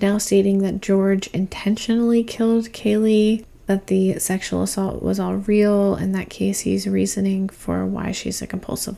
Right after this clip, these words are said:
liar, and she was afraid of her father, yet there is a video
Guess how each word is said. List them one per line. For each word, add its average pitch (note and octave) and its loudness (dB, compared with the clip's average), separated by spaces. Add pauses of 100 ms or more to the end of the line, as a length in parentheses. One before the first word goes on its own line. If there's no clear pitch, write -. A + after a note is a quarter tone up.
liar, C#4+ 2 (320)
and G3+ 4
she G3+ 4
was G#3 2
afraid G3 2
of G3 -4
her D3+ -4
father, G3+ 0 (220)
yet G3+ 2
there F#3+ 0
is F#3+ -2
a F#3 0
video G3 2